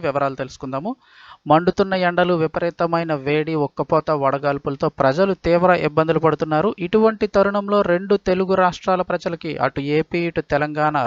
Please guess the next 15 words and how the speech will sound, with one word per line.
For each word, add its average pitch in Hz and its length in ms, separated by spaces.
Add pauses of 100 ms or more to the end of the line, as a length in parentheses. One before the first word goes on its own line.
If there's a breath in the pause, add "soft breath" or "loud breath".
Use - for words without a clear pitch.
రెండు 139 160 (100)
తెలుగు 147 260
రాష్ట్రాల 143 280
ప్రజలకి 147 480 (460 loud breath)
వాతావరణ 180 420 (100)
శాఖ 185 140 (160)
తీపి 170 260
కబురు 160 280
వినిపించింది. 151 540 (480 soft breath)
ఓ 170 60
మోస్తరు 190 480
నుంచి 190 280 (200)
భారీ 180 260 (120)
వర్షాలు 170 420
పడతాయని 160 460